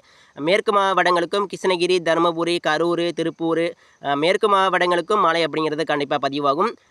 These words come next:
ஈரோடு, சேலம், கிருஷ்ணகிரி கண்டிப்பா மழை இருக்கு. அஹ், அதே போல தென் மாவட்டம் முழுவதும் கண்டிப்பா மழை இருக்கும் இன்னைக்கு. அஹ், எல்லா இடங்களுக்கும் மழைக்கான வாய்ப்பு அதிகமா இருக்கு. எல்லா மாவட்ட மக்களும் ரெடியா இருங்க. அடுத்தடுத்த அறிக்கை தொடர்ந்து பாருங்க. மதிய அறிக்கை உங்களுக்காக வந்துகிட்டு இருக்கு.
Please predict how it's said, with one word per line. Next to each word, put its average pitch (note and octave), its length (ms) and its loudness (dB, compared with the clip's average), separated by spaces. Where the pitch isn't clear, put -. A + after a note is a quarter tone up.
ஈரோடு, E3 500 2
சேலம், D#3+ 460 2
கிருஷ்ணகிரி D3+ 400 -2
கண்டிப்பா C#3+ 300 -2
மழை C#3 200 0
இருக்கு. C3+ 280 -2
அஹ், D3+ 220 0
அதே D#3+ 140 2
போல F3 160 0
தென் E3 180 0
மாவட்டம் F#3 500 2
முழுவதும் E3 340 0
கண்டிப்பா D3+ 320 0
மழை C#3+ 220 0
இருக்கும் C#3 220 -4
இன்னைக்கு. F3+ 400 0
அஹ், D3 100 0
எல்லா E3 180 0
இடங்களுக்கும் G#3 460 4
மழைக்கான F3+ 260 2
வாய்ப்பு D#3+ 200 2
அதிகமா D#3 220 -2
இருக்கு. C#3+ 240 0
எல்லா F3 200 2
மாவட்ட E3+ 320 2
மக்களும் D#3+ 260 -2
ரெடியா D3+ 160 -2
இருங்க. D3+ 240 0
அடுத்தடுத்த F#3+ 440 0
அறிக்கை F#3 220 0
தொடர்ந்து E3 280 0
பாருங்க. D#3 260 0
மதிய E3 260 0
அறிக்கை E3+ 220 0
உங்களுக்காக D3+ 320 0
வந்துகிட்டு C#3+ 300 -4
இருக்கு. G3+ 260 -2